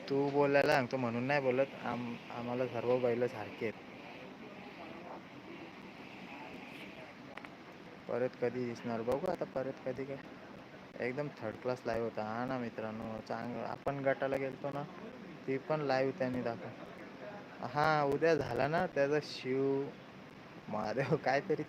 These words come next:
तेच तसंच काहीतरी नाव आपण युनिक ठेवणार त्याचा. छोटा सोन्या कोणत्या, अ,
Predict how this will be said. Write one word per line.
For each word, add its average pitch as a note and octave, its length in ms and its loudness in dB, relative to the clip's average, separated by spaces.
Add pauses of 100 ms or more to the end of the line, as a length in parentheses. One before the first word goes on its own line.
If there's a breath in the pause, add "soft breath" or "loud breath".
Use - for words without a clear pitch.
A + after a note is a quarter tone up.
तेच - 340 2 (1120)
तसंच C#3+ 280 4
काहीतरी D3 320 6
नाव C3 240 4
आपण C3 220 2
युनिक B2+ 340 2
ठेवणार G#2 300 -2
त्याचा. G#2 260 -2 (3500)
छोटा B2 220 -2
सोन्या A#2+ 180 0
कोणत्या, A#2 380 -2
अ, C3 80 2